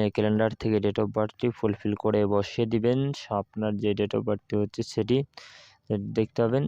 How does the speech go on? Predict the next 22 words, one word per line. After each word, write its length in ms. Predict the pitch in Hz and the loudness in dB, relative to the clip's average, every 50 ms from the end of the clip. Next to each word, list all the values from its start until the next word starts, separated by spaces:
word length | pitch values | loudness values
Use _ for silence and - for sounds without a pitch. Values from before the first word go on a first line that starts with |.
| - - - | -4 -4 -4
date 180 | - 113 104 113 | -2 0 0 0
of 60 | 107 104 104 | 0 2 2
birth, 200 | 117 127 - - - | 0 0 -2 -4 -4
কিন্তু 220 | 113 110 107 104 107 101 | -2 -2 0 0 0 0
এখানে 160 | 104 104 104 | 0 0 0
আপনি 200 | 101 101 110 123 135 - - | -2 -2 -4 -6 -8 -6 -4
দেখতে 220 | 104 101 104 110 | -6 -4 -4 -2
পাচ্ছেন। 300 | 107 107 104 - - 101 101 | -2 -2 -2 -2 -2 -2 0
এরপরে 320 | 104 110 107 - 123 131 | 0 0 0 0 0 0
simply 460 | 127 - 123 110 107 - 110 104 104 104 104 104 | 0 -2 -2 -2 -2 0 0 2 2 2 2 0
এখানে 200 | - - 104 104 - | -2 -4 -6 -4 -4
টিক 120 | - 117 - | -6 -6 -4
করবেন। 280 | - 131 123 127 135 139 131 | -2 0 0 0 0 -2 -4
টিক 160 | - 117 - _ - | -6 -10 -12 _ -4
করার 240 | - 117 120 120 127 | 0 2 2 2 2
পরে 260 | 127 - 127 107 107 120 135 - - - - - - - _ - | 0 2 2 2 2 2 0 -4 -12 -20 -20 -20 -20 -10 _ -4
আপনার 240 | 104 110 113 120 127 | -2 0 0 -2 -2
কোয়ালিফিকেশন 640 | - - 110 107 107 98 113 107 104 101 101 123 127 120 | -2 0 0 0 0 0 0 0 0 0 -2 -2 -2 -2
এখানে 240 | 104 104 107 127 - - | -2 -2 -4 -4 -6 -6
অ্যাড 200 | - 117 107 - - | -6 -8 -8 -8 -6
করতে 340 | - 101 98 - _ - 147 165 175 - _ _ _ - | -4 -4 -4 -2 _ 0 0 0 0 -4 _ _ _ -2
লাগবেন। 380 | 104 98 95 90 95 110 113 | 0 0 0 0 2 0 0